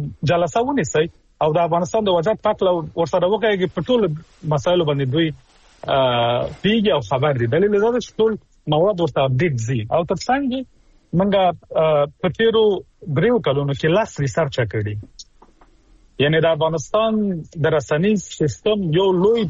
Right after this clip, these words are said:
مشکل پخوا دا و چې علمي څېړنې نه وې شوې. او علمي څېړنو ښه والی دا دی چې د علمي څېړنو د موندنو په اساس بیا پالیسیانې جوړیږي، بیا طرز العملونه جوړیږي، قوانین جوړیږي. او دا ډېر نسته کوي کوم کسان چې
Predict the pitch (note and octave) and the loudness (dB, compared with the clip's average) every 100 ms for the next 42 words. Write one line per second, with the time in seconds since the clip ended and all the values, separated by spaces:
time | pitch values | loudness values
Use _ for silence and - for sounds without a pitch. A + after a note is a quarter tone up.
0 | - D3+ D3 - F3+ D3+ B2 F#3+ F3 G#3 | -4 -4 -2 -2 -2 -2 0 0 2 0
1 | G#3+ G#3+ G#3+ - _ _ _ D3 F3+ G#3 | 0 -2 -2 -4 _ _ _ 0 0 0
2 | F3+ F3+ G3+ F3 E3+ B2+ - A2+ C#3+ G#3+ | 2 2 2 2 0 0 -2 -4 -6 -6
3 | _ _ _ _ _ C#3+ D#3+ D#3+ D3+ - | _ _ _ _ _ 2 4 4 0 0
4 | F3 G3+ A3+ G3+ F#3+ A3 G#3+ - E3+ G#3+ | 2 2 2 0 2 2 0 0 2 4
5 | G3 G3 A3+ B3 - F3 E3 E3+ A3 - | 2 2 0 -2 -2 2 2 2 -2 -2
6 | F3 G#3 A3 E3+ D3+ D3+ D#3 G3 G#3 D#3 | 0 2 0 0 0 0 -2 0 0 0
7 | C#3 - C4+ F#3 C#3+ C#3 C3+ F3 D#3+ A#2 | 0 0 0 0 0 0 0 0 0 -2
8 | A2 A2 G#2+ G#2+ A#2 - - _ - D3 | -2 -4 -6 -8 -10 -14 -20 _ -2 -2
9 | D#3+ C#3+ D#3 D#3 D3 F3 D#3+ B2 A#2+ A#2 | 0 0 2 2 2 2 0 0 0 0
10 | A2+ A#2+ - D3+ D#3 F#3 E3 B2+ A#2+ A#2 | 0 -4 -2 0 2 2 0 0 0 0
11 | A2 A2+ - _ _ - E3 G3+ F#3 G#3+ | -2 -6 -8 _ _ -2 0 0 0 0
12 | G3+ - - D#3+ C3+ B2+ F#3 D#3 C#3 F3+ | 0 -2 -2 0 0 0 -2 -2 -2 -2
13 | D#3+ | -4